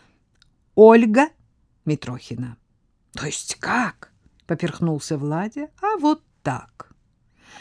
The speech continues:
Она мне позвонила в момент, когда я был в жутком состоянии. Умерла Вера. Всё валилось из рук.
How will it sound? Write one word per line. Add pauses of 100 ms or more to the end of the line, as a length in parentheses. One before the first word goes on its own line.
(280)
Она (300)
мне (1160)
позвонила
в
момент,
когда
я
был
в
жутком
состоянии. (640)
Умерла (100)
Вера. (760)
Всё
валилось
из
рук.